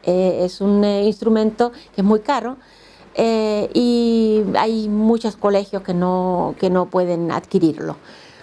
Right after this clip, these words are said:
Eh, bueno, eh,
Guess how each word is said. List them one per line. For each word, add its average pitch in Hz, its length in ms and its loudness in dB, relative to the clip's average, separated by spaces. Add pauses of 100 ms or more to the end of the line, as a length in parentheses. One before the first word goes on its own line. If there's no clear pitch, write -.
(300)
Eh, 202 360 0
bueno, 196 300 0 (540)
eh, 185 680 0